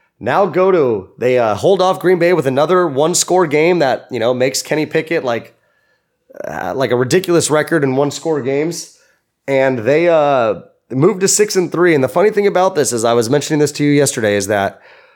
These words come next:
the Pittsburgh Steelers are the, become the first team in N F L history to start a season six and three and be outgained in every single game they've played. So it's,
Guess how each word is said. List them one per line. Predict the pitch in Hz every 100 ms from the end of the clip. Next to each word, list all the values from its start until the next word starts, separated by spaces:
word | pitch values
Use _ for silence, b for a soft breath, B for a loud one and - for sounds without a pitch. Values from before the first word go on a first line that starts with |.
| b b
the | -
Pittsburgh | 117 180 180 190
Steelers | - 196 185 139
are | 139
the, | 120
become | 101 135 156 139
the |
first | 135 180 185 -
team | 180
in | 156
N | 147
F | 160
L | 151
history | 147 151 - 139 123
to | 117
start | - 151 160
a |
season | - 165 151 139
six | - 170 -
and | 170
three | 151 156 170 196 196 b b -
and | 131 123
be | 143
outgained | 113 160 160 139 156 156 143 123 110 -
in | 127
every | - 139 160 147
single | - 156 147
game | 127 135 127
they've | 113 -
played. | - 123 101 98
So | 131 123
it's, | 120 -